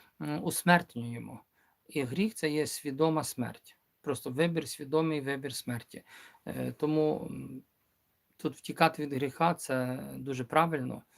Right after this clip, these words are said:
Е, це правильно, що ми йдемо до сповіді, це правильно, що ми хочемо почути, що "я тобі пробачив".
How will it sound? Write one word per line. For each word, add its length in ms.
Е, 380
це 240
правильно, 380
що 160
ми 60
йдемо 220
до 140
сповіді, 480
це 160
правильно, 320
що 140
ми 80
хочемо 360
почути, 580
що 180
"я 100
тобі 240
пробачив". 800